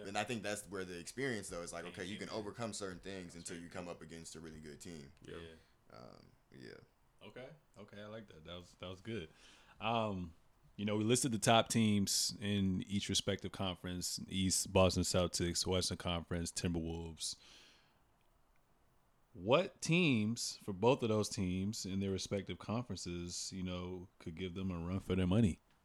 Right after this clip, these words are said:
Speaker 3: We're talking about the, the top of the,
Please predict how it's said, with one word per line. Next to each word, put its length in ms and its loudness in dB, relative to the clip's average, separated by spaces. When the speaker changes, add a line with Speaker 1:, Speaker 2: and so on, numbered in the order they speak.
Speaker 3:
We're 160 -4
talking 200 -4
about 180 -8
the, 320 -8
the 80 -12
top 380 -10
of 240 -10
the, 420 -8